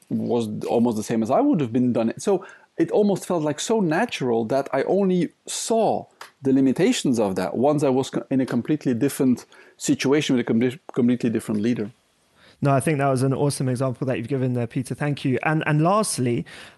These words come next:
Speaker 2: uh, I think our audience have to and need to know where they can, uh,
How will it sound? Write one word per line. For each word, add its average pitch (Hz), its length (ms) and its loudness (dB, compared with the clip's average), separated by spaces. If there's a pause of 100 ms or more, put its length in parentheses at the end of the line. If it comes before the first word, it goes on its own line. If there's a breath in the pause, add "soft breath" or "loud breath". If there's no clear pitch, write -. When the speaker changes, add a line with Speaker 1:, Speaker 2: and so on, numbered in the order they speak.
(100)
Speaker 2:
uh, 151 280 2
I 156 80 2
think 196 300 -2
our 151 240 2
audience 160 420 0
have - 500 -4
to 135 440 0
and 139 180 0
need 180 240 2
to 127 440 0
know 143 500 2 (340)
where 165 400 0
they 160 180 2
can, 147 360 0
uh, 135 240 0